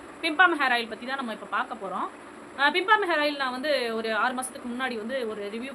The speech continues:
போடுறதுக்காக வாங்கி ட்ரை பண்ணி ரிவ்யூ போட்டிருந்தேன். சரிங்களா? போட்டு நல்லா வியூஸ் போச்சு, இது பண்ணுச்சு. அஹ், ஒரு சில காரணங்களால நானே அந்த வீடியோ வந்து டிலீட் பண்ணிட்டேன். அது என்ன ரீசன்னு என் வீடியோ பார்க்குறவங்களுக்கு தெரியும். சரிங்களா? நான் என்ன சொல்ல வர்றேன் அப்படின்னா,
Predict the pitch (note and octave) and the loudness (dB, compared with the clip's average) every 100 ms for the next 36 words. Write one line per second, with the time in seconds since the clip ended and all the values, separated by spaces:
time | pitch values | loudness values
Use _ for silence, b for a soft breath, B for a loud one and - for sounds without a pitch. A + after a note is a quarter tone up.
0 | A3 G#3 G3 A#3+ B3 G#3 G#3 B3 D#4 B3+ | -8 -6 -4 -4 -2 -6 -4 -4 -4 -4
1 | G#3+ G3+ A3+ B3 A#3 A#3 D4+ B3 C4+ A3+ | -6 -6 -4 -4 -4 -4 -4 -4 -4 -4
2 | G#3+ G3+ - - - - - - D#4 D4+ | -6 -8 -12 -14 -14 -14 -10 0 6 6
3 | D4 D#4+ E4 D4+ D4+ D4+ E4 D4+ C#4 D4 | 8 6 6 6 6 4 2 4 4 2
4 | C#4+ C#4 C4+ C#4 C4+ - - - - C4 | 0 0 -2 -2 -2 -4 -12 -10 0 4
5 | C#4 C#4 C#4 C#4 C#4 D4 D4 C4 B3 C4 | 8 8 6 2 6 6 6 2 2 4
6 | D4 B3 C4 B3+ A3+ A3 A#3+ A#3+ A3 B3 | 4 2 2 2 0 0 -2 0 0 -2
7 | B3+ C4+ A3 G3 - - - A#3+ C4 F#4 | -2 -2 -4 -6 -12 -10 -2 0 2 2
8 | E4+ D4 D4 C4+ F#4 C#4+ A3 G3 F#3 - | 4 2 0 -2 -2 -2 -4 -6 -10 -14
9 | - - - - - - B3+ C#4 D4+ C#4+ | -14 -14 -14 -16 -16 -10 -2 4 6 10
10 | C4+ D4+ C4 B3+ G#3 E3+ - - G3+ F#3+ | 10 8 0 -2 -8 -10 -10 -10 -6 -6
11 | - - B B B B3 B3+ F4 F#4 C4+ | -6 -14 B B B -2 0 2 4 2
12 | G#3+ G#3+ C4+ A3+ G#3 F3 G#3+ | 2 0 -2 -2 -6 -2 0